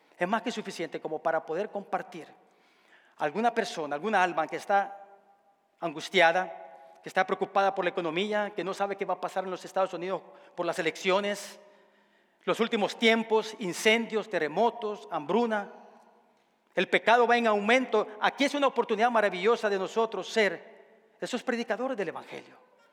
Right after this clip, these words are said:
Y de que en medio de todas esas cosas que se van a empeorar conforme llegamos al final de los tiempos,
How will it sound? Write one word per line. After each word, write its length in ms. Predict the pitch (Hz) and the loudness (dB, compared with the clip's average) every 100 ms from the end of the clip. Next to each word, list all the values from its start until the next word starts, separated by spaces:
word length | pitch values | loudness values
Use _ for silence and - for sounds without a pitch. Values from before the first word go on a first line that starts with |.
| _ _ _ _ - | _ _ _ _ -2
Y 80 | 202 | 2
de 80 | - | 4
que 80 | |
en 160 | 226 196 | 4 4
medio 240 | 220 311 | 2 4
de 80 | 339 | 4
todas 160 | 269 294 | 6 6
esas 260 | 285 277 | 6 0
cosas 440 | - 269 269 240 - - | 2 2 4 0 -4 -2
que 120 | 233 | -2
se 100 | 214 | 0
van 180 | 202 277 | 0 2
a 40 | |
empeorar 880 | 330 - 254 233 202 151 - - - - | 0 0 2 4 2 -2 -14 -20 -20 -8
conforme 420 | 180 170 190 185 190 170 | -6 -2 -2 -2 -6 -4
llegamos 360 | 165 240 285 | 0 0 0
al 120 | 220 208 | -4 -4
final 220 | 196 220 | -2 -2
de 80 | 254 | -2
los 180 | 247 | -2
tiempos, 500 | 247 180 135 156 - | -2 -2 -4 -14 -16